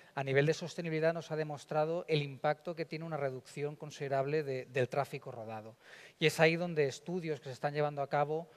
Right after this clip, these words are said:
ponen de relieve que, eh, la movilidad a través, por ejemplo, de el, el, la bicicleta, ya sea eléctrica o la convencional, pues pueden ir en ese camino de una logística más sostenible.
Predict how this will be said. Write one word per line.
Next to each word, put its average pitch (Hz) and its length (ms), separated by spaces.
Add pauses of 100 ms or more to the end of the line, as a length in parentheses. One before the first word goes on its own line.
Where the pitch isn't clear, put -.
(300)
ponen 156 360
de 156 80
relieve 151 520
que, 135 500
eh, 135 40
la 135 200
movilidad 135 640
a 123 120
través, 131 260
por 151 140
ejemplo, 147 420
de 123 500
el, 110 380
el, 107 280
la 110 80
bicicleta, 165 640 (300)
ya 123 120
sea 123 160
eléctrica 156 440
o 123 60
la 117 240
convencional, 131 720 (320)
pues 139 200
pueden 175 440 (100)
ir 190 360
en 156 120
ese 160 200
camino 170 480
de 160 60
una 156 140
logística 156 560
más 143 160
sostenible. 123 680